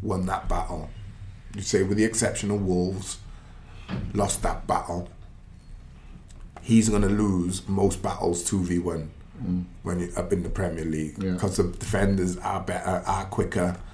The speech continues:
Speaker 1: and have seen and played against quality players for the last however many years. So they're gonna be used to seeing most things up against them,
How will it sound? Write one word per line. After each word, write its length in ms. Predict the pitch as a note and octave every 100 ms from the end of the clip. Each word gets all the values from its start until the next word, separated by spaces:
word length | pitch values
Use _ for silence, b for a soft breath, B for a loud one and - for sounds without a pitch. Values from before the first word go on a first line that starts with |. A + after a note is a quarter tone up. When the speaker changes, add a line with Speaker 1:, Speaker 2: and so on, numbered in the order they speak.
| B B -
Speaker 1:
and 160 | F#2
have 220 | F#2 F#2+
seen 540 | - G2 F#2 F2+ F#2+ G2
and 140 | F#2 F2+
played 220 | F#2+ F#2
against 320 | F#2 F2+ -
quality 320 | F#2 F2 F#2
players 520 | F2+ F#2 E2+ E2+ F2 -
for 140 | F2+
the 100 | F2
last 540 | F2 F2 F2 - - -
however 380 | F2+ F2+ E2+ F2
many 280 | F2+ F2
years. 360 | F2 F2 E2+ E2
So 360 | - F2+ E2+ E2+ - B B B B -
they're 120 | G#2
gonna 180 | G#2 G2
be 120 | F#2+
used 340 | F#2+ G#2 - G#2+
to 140 | F#2 F#2 F#2+
seeing 540 | - G2 F#2 F#2 G2 -
most 440 | A2+ G#2 F#2 -
things 380 | G2 F2+ E2+ E2+
up 120 | D#2+
against 440 | D#2+ E2+ E2 -
them, 180 | D2 D2+